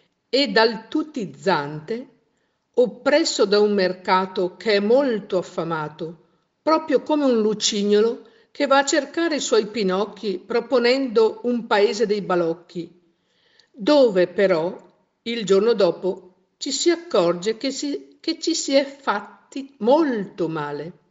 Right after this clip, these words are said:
Ecco, mentre questa realtà è così tanto presente, intensa e attiva nella vita dei nostri figli, molti adulti invece sono veramente silenziosi,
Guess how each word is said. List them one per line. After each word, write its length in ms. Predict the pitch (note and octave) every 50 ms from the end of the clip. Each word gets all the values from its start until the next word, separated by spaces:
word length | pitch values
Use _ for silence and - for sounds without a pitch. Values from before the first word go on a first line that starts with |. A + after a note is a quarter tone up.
| _ _ _ _ _ _ _ _ _ _ _ _ _ _ _ _ _ _ _ _ _
Ecco, 640 | - E3+ D#3 D#3 - - - E3+ C#3 - - - _ _ _ _ _ _ _ _
mentre 500 | - C4+ D#4 E4+ F4 E4+ - A#3 G#3 G#3
questa 360 | - B3 C4 C4 - - G#3+
realtà 720 | G3 F#3+ F#3 E3+ E3+ E3+ - - F#3+ F3 F3 E3 - -
è 160 | - G#3 G3+ G3+
così 340 | - A#3+ G#3+ G3 G#3+ G3+
tanto 460 | - G#3 G3+ G#3+ A3+ A3 A3 - F3+ F3+
presente, 920 | - F3+ E3+ D#3+ D#3 E3+ D#3+ D#3+ D#3+ E3 D#3+ D#3 - E3 D#3+ F3+ - _ _ _ _ _ _ _ _ _ _ _ -
intensa 1300 | B3 C4 C4+ B3+ B3 A#3+ A3 A#3 - - A#3 G3+ F3+ E3+ E3+ E3+ E3 E3+ E3 - - F#3+ D#3+ D#3+ F#3 - _ _ _ _ _ _ _ _ _ _ _ _ _
e 460 | - A3+ A3 - - - - - _ -
attiva 800 | G#3 G#3+ G#3 - - - - A3 G3+ F#3+ F#3 F3 F3 E3 - -
nella 300 | G#3 G#3+ G#3 G#3 G#3 G#3
vita 240 | G3+ B3+ C4+ C4+ -
dei 160 | F3 F3 E3+
nostri 420 | F3 F3 F#3+ G#3 G#3 - - F#3+ F#3+
figli, 800 | F#3 - - - D#4 D#4 D4 C#4+ C#4 C4+ B3+ - - _ _ _ _ _ _ _ _ _ _ _ _
molti 440 | B3 A#3+ D4+ F4 F4+ F4+ - D#4+ C4
adulti 480 | A3 F#3 G#3 G#3 G#3+ G#3+ G3+ G#3 C#4+
invece 680 | C#4 C#4 C4+ G#3 F3+ D#3+ D#3+ D#3 - - A3+ G3+ - -
sono 340 | - - - D4 D#4 D#4 D4+
veramente 560 | B3+ C4 A3+ G#3+ G#3 G#3 G#3 A3+ G#3+ A3 A#3+
silenziosi, 960 | G3+ - - G#3+ G3 F#3+ F#3 F#3 F#3 - - F#3+ E3+ E3 D#3 D#3 D3+ D#3+ D#3+ F3